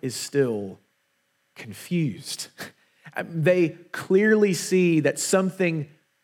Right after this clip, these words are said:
miraculous is going on, and yet they need to be told.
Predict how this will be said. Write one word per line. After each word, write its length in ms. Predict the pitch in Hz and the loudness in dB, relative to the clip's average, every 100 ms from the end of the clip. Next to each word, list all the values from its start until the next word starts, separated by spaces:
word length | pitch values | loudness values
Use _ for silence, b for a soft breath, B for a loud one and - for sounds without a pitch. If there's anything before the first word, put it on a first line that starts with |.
| - | -2
miraculous 880 | 147 139 170 196 208 160 135 117 - | 2 4 4 2 2 4 4 4 2
is 220 | 160 139 | 0 4
going 520 | 165 175 180 170 160 | 4 6 6 4 -2
on, 760 | - 180 143 92 104 180 214 - _ _ _ _ _ _ 156 | -2 -2 -2 -4 -4 -4 -6 -12 _ _ _ _ _ _ 0
and 160 | 170 | 2
yet 260 | 170 180 170 | 4 2 2
they 140 | 170 | 0
need 340 | 165 185 220 160 | 2 2 2 2
to 120 | 190 | 0
be 180 | 156 151 | 2 -2
told. 800 | - 180 180 170 135 95 - | -4 0 4 4 2 -2 -12